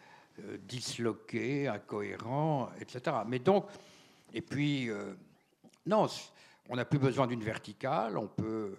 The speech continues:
aller à l'horizontale. Euh, donc, c'est un bouleversement, mais là, euh,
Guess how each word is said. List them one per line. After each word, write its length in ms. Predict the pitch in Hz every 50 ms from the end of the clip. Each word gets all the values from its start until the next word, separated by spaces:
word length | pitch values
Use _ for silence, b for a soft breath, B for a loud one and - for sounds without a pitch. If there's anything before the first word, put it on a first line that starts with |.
| 104
aller 420 | 104 104 104 107 110 117 120 113 110
à 100 | 101 107
l'horizontale. 1120 | 120 143 143 139 139 120 110 120 113 110 - - - 113 120 127 139 160 - - 80 80 - B B B B B B B B B - - -
Euh, 1200 | 110 117 120 113 110 110 107 101 104 101 101 101 104 101 101 98 98 98 104 98 95 95 95 90 85 - - - - - 50 50 - - - - 135 -
donc, 280 | 196 208 185 139 123
c'est 340 | - - 160 151 151 151 156
un 360 | 147 147 143 139 131 127 120
bouleversement, 680 | 117 117 131 135 127 123 143 139 - - 180 190 185 151
mais 140 | 127 120 107
là, 220 | 104 120 127 123
euh, 260 | 113 107 104 101 101